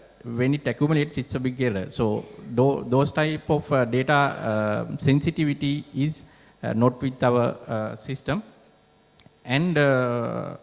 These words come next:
we don't have an integrated platform. So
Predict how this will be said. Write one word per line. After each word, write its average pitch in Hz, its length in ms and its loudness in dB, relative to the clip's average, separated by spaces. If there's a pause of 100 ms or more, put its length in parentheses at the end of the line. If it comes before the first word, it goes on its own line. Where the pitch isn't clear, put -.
(1300)
we 143 100 2
don't 180 220 4
have 185 220 0
an 170 80 4
integrated 170 720 0
platform. 110 540 -2
So 117 440 -2